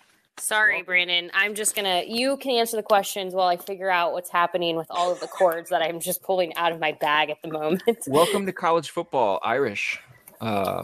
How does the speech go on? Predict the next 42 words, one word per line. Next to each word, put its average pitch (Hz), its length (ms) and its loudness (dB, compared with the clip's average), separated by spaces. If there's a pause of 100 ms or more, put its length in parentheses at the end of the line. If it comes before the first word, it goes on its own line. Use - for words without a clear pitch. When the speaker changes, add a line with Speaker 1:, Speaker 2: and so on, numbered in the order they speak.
Speaker 2:
folks. - 640 0
You 110 160 -2
get 107 320 0 (140)
Nebraska 110 600 0
and 127 80 -2
Northwestern 120 680 -2
in 95 120 -2
prime 95 220 -4
time. 95 220 -10
I - 20 0
was 143 80 -2
joking 165 180 2
with 175 80 -2
somebody 120 220 0
the 107 60 4
other 107 100 0
day. 101 220 2
I - 340 -12
was - 80 -20
like, 123 140 -2
"Why 156 80 6
couldn't 269 180 -2
we 233 80 0
send 147 300 -2
Notre 113 220 2
Dame 107 260 0
and 104 80 0
Ohio 101 280 0
State 90 440 0 (640)
to 147 600 0
Ireland 139 680 -2
for 135 520 0
a 127 80 0
showcase 139 540 0
game? 139 180 0
If 139 80 -4
we're 156 80 -2
gonna 190 100 2
have 160 80 0
a 131 40 0
showcase 120 520 2
game, 104 420 0